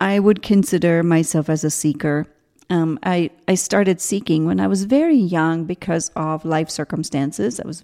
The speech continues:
very depressed and, and anxious and had a lot of anxiety. And I would say, like, I couldn't, I couldn't, like, was, I would, I, I was struggling with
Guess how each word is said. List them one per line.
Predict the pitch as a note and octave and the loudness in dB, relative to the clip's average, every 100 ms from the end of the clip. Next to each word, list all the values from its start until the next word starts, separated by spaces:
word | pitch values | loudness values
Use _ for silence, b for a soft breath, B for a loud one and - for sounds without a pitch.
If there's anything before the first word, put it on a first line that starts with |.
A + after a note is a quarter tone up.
| - | -6
very | F3 E3+ E3 D#3+ - B B - | -2 2 2 2 -2 B B 2
depressed | B3+ - D3+ D3 D3+ - | 2 2 2 4 2 0
and, | D3+ D#3 | 0 2
and | D#3 D#3 | 2 2
anxious | E3 E3 D#3+ D#3 D3 D3 - | 2 2 2 2 2 0 -8
and | - D3+ C#3+ C#3 B B B B | -2 0 0 -2 B B B B
had | F3+ | 2
a | E3 | 4
lot | D#3+ D#3 | 4 4
of | D#3 | 2
anxiety. | - D#3+ D3+ D3+ D3+ D3+ D3 | 2 0 2 2 4 2 2
And | D#3+ D3+ | 2 2
I | D3 | 0
would | D#3+ E3+ - | 0 -4 -6
say, | - - D#3+ | -8 0 2
like, | D#3 D#3 - | 4 0 0
I | E3+ - | -4 -4
couldn't, | - - G#3+ G#3 F#3+ F3 _ - | -8 2 4 4 0 -2 _ -14
I | |
couldn't, | - - C4+ A#3 | -6 2 4 4
like, | F#3 | 2
was, | F#3+ - - G3 - - | 0 -6 -12 -10 -10 -2
I | G#3 | 2
would, | G#3+ F3 - | 2 0 2
I, | F#3 - _ - _ - B B B - | 0 0 _ -20 _ -20 B B B 2
I | |
was | G#3+ G3+ | 4 4
struggling | - A3 C4+ B3 G3 E3+ E3 - | 2 4 6 8 8 6 4 2
with | E3 E3+ E3 E3 - | 6 6 8 4 0